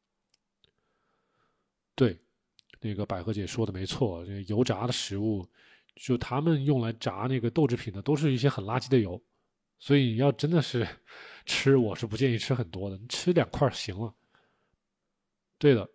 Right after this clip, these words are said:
清泉时尚流，你说你十年糖龄的生酮，当天就停药了。啊，我们那个宝安中心医院那些医生对糖尿病的人是这样要求的，就是如果你一旦进入低碳生酮饮食，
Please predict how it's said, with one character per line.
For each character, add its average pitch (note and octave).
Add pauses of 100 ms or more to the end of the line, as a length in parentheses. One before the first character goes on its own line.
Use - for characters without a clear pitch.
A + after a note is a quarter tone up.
清 B2+
泉 A#2
时 -
尚 A#2
流， G2+
你 G2+
说 A2+
你 G2+
十 -
年 G#2
糖 G#2
龄 G2+
的 G2+
生 A2
酮， F#2+ (220)
当 C#3+
天 C3+
就 C3
停 G#2+
药 A2+
了。 F#2 (520)
啊， A2
我 G#2
们 B2 (580)
那 D3
个 A#2
宝 G2+
安 A#2
中 C#3+
心 C#3+
医 D3+
院 C#3
那 A#2+
些 A#2+
医 B2
生 B2+
对 A#2 (260)
糖 -
尿 D3
病 F#3
的 B2
人 G#2+
是 A#3
这 F3+
样 A#2+
要 A2+
求 G2+
的， F#2
就 F#3
是 F#3+
如 E3+
果 F3+
你 A#2
一 A#2
旦 F#3
进 D3+
入 B2
低 C#3+
碳 D#3
生 C#3
酮 C#3+
饮 G#2
食， F#2+